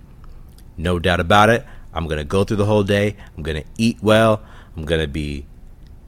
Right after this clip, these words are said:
happy. I'm gonna move better. And I'm gonna keep that throughout the day until I put my head on the pillow." You start out strong.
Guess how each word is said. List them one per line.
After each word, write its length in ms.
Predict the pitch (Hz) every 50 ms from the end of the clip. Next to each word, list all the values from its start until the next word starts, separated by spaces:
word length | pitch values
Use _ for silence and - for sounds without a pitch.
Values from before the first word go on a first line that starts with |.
| - - - - - - - - -
happy. 420 | - - 113 123 123 - 139 135
I'm 120 | 110 95
gonna 300 | 90 87 78 78 71 - - - - - - -
move 360 | 80 98 117 123 123 117 104
better. 340 | 123 120 117 120 120 113 - - - - -
And 120 | 80 85
I'm 120 | 85 87 80
gonna 160 | 82 80 80
keep 300 | - - - 123 107 -
that 280 | - 101 98 95 - -
throughout 320 | - 98 98 95 92 90
the 60 | 90
day 180 | 82 92 87 85
until 240 | 85 80 - - 82
I 80 | 78
put 340 | 78 - - - - - -
my 140 | 101 95 92
head 160 | 95 98 95
on 80 | 92 90
the 80 | 85
pillow." 400 | 80 - - 107 90 85 78 73 - - - - - - - - - - - - - - - - - - - - - - - - - - - - - - - - - - - - - - - -
You 60 | -
start 240 | - - 120 110 113
out 140 | 123 - -
strong. 520 | - - 151 151 160 131 92 73 69 -